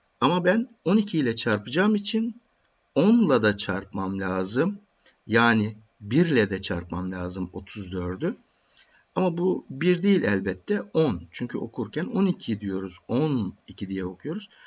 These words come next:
Dolayısıyla onla çarpacağım. Onun için öncelikle sekizin altına onun sıfırını yazıyorum. Sonrasında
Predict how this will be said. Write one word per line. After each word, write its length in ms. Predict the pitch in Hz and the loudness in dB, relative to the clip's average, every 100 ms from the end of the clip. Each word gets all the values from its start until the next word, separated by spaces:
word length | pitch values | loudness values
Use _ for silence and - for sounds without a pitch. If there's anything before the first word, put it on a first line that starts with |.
| - _ - | -20 _ -4
Dolayısıyla 600 | 139 156 151 - 120 160 | 2 2 2 0 -2 -2
onla 380 | - 175 156 107 | -2 -2 0 -2
çarpacağım. 560 | - 90 90 143 202 - | -4 -6 -6 -6 -6 0
Onun 260 | 180 240 | 2 4
için 240 | 190 - 110 | 2 0 -2
öncelikle 720 | 156 180 202 208 202 - 95 - _ _ _ _ _ _ _ _ _ | 0 2 2 2 -2 -6 -6 -12 _ _ _ _ _ _ _ _ _
sekizin 640 | - - 202 202 202 175 | -18 -2 -2 0 -2 0
altına 560 | 170 180 190 151 123 - _ | 0 -2 0 0 0 -4 _
onun 360 | 160 185 180 185 | 2 4 2 0
sıfırını 560 | - - 208 156 135 | -4 -6 -4 0 2
yazıyorum. 640 | 127 127 135 165 120 - - _ _ _ _ _ _ _ _ _ _ _ _ _ _ _ _ _ _ _ _ | 4 2 2 2 2 -2 -10 _ _ _ _ _ _ _ _ _ _ _ _ _ _ _ _ _ _ _ _
Sonrasında 840 | - - 240 214 95 - 107 92 - | -16 -2 2 2 2 2 0 0 -6